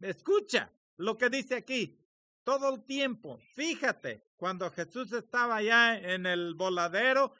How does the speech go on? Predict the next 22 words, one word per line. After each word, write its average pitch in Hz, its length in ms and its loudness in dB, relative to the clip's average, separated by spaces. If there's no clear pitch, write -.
y 208 200 0
que 185 440 -4
salió 202 460 2
de 226 100 -2
ahí 254 560 -2
y 190 160 0
nadie 214 680 2
ni 196 200 -4
siquiera 220 460 0
lo 208 160 0
vieron, 269 520 0
antes 220 460 -2
trataban 202 460 -4
de 175 80 -4
arrestarlo, 233 680 -2
no 208 220 -6
podían. 247 600 -2
¿Tú 277 200 -4
crees 233 580 2
que 220 180 2
si 226 180 -8
Jesús 254 1040 -6